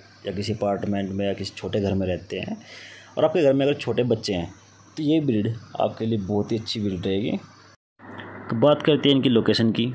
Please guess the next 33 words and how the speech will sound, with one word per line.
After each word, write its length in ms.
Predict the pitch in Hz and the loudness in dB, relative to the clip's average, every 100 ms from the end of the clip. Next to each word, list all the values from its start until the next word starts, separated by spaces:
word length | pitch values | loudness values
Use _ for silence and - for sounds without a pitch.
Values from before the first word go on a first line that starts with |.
| - - - - - | -10 -20 -20 -20 -10
तो 80 | - | 0
owner 240 | 147 160 180 | 4 6 4
की 100 | 214 | 4
जो 100 | 196 | 6
location 400 | 151 143 127 131 | 6 6 4 4
है 160 | 123 139 - - - - - | 4 2 -4 -20 -20 -20 -2
वो 100 | 131 | 4
मेरठ 460 | 123 123 139 - - | 6 8 6 2 -6
उत्तर 260 | 117 - | -2 -2
प्रदेश 400 | - 98 104 107 | 0 4 4 4
है 100 | 151 165 - - - - - - - - | 2 -2 -10 -20 -20 -20 -16 -14 -8 -4
और 100 | - - | -4 4
all 180 | 139 165 | 6 8
India 300 | 156 147 143 165 - - 117 | 8 8 6 4 -2 -8 0
delivery 300 | 113 110 - | 2 2 2
available 380 | 117 107 92 82 | 2 2 4 2
है। 80 | - - - - _ - - - - - - - | -2 -8 -18 -20 _ -20 -20 -20 -20 -20 -16 -6
तो 60 | |
दोस्तों, 320 | 107 120 - 143 | 0 0 0 -2
अगर 220 | 120 127 | 0 2
आपको 220 | 135 160 | 2 2
ये 100 | 165 | 2
puppy 220 | 147 - | 2 0
पसंद 320 | 127 107 110 107 | 0 0 2 2
है 200 | 113 120 - - - | 0 -2 -6 -14 -4
तो 100 | 104 | -2
आप 100 | 107 | 2
owner 160 | 110 | 0
से 140 | 107 101 | 0 0
बात 260 | 95 95 - | 2 0 -2
कर 120 | 95 | -6
सकते 320 | - - 143 | -6 -6 -4
हैं। 240 | 147 185 | -2 -4